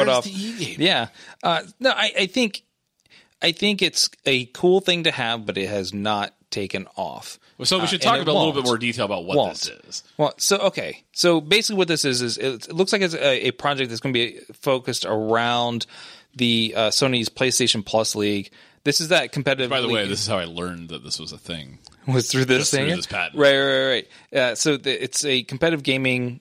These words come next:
Speaker 2: uh, I guess you could say, area or whatever you wanna call it, uh, which is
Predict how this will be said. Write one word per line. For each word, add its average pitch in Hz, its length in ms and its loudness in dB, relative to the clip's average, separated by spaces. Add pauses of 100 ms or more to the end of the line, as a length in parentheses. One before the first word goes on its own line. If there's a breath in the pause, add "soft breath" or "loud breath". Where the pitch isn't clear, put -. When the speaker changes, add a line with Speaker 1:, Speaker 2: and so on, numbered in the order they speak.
(140)
Speaker 2:
uh, 110 400 0
I 127 80 0
guess 139 240 0
you 143 60 -4
could 127 100 -4
say, 120 460 0 (160)
area 131 580 2
or 123 60 -2
whatever 127 240 0
you 123 60 2
wanna 120 140 0
call 113 340 0
it, 113 220 -2
uh, 107 260 0 (340)
which 147 320 -2
is - 280 -2